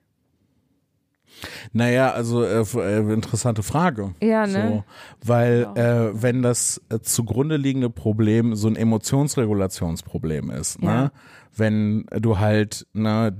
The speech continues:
Speaker 1: dich selber über wahrscheinlich Jahre in so eine Wut hineinsteigerst
Speaker 2: Mhm.
Speaker 1: und, ähm,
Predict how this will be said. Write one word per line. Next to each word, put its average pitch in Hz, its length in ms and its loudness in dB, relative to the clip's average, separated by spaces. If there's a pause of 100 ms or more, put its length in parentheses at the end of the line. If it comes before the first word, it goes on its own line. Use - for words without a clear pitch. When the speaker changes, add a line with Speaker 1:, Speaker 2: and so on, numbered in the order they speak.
(120)
Speaker 1:
dich 113 180 0
selber 120 680 2
über 104 640 2 (300)
wahrscheinlich 123 520 0
Jahre 117 400 2
in 117 180 -2
so 110 80 0
eine 107 280 2
Wut 135 240 2
hineinsteigerst 107 1160 0
Speaker 2:
Mhm. 160 560 -2
Speaker 1:
und, 107 680 0
ähm, 98 680 2